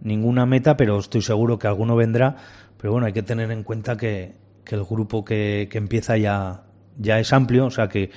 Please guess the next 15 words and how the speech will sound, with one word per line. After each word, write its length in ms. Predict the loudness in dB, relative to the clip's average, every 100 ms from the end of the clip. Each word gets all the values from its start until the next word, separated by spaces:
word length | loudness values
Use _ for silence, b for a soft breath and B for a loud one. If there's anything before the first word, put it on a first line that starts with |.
| B B B
que 140 | -20 -12
quizá 300 | -8 0 2
yo, 120 | 2
por 120 | 0
ejemplo, 260 | -2 -2 -4
otros 260 | -4 -6 -4
años 280 | -4 -2
he 40 | -4
estado 320 | -2 0 0
en 120 | 0
otros, 500 | -2 0 0 0 -2 -16 B B B B
en 160 | -6 -2
otros 300 | -2 -2 0
equipos 480 | 0 -2 0 0 2
que, 480 | 2 2 2 0